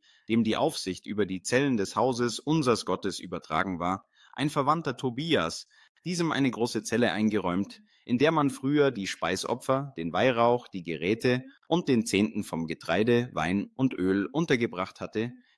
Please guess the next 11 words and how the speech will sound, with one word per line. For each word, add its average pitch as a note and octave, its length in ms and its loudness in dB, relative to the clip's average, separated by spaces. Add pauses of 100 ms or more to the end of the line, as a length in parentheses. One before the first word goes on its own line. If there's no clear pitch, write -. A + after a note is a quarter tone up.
die B2 100 2
Anteile, C#3 500 0
die A2 140 -4
den F#2 160 -2
Leviten, B2+ 640 0
den F2 160 -2
Sängern A#2+ 400 2
und E3+ 280 -4
den D#3 180 0
Torhütern G2+ 580 0
zukamen, F#2+ 680 0